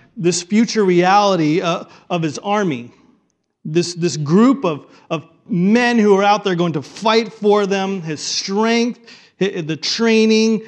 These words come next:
the, the resources, everything's going to fight for them, and he's securing his reality to the victory that they will,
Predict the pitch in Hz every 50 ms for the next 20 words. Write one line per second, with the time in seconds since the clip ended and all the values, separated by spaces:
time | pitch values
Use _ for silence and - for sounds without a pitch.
0 | - _ - 160 156 151 165 180 170 160 147 160 202 226 233 - - 220 208 196
1 | 165 180 156 - - 233 233 226 226 233 - - 214 202 170 - 214 202 175 160
2 | 147 - - - 220 220 220 220 220 - - 202 202 202 196 190 196 202 185 160
3 | 165 151 151 190 190 - - - 170 160 - - - 226 226 226 214 208 196 156
4 | 165 170 175 175 175 175 170 165 160 160 - - - _ - 185 165 147 131 131
5 | 135 170 208 208 208 208 196 180 165 156 147 143 - 165 160 160 156 151 156 151
6 | 147 143 143 143 - _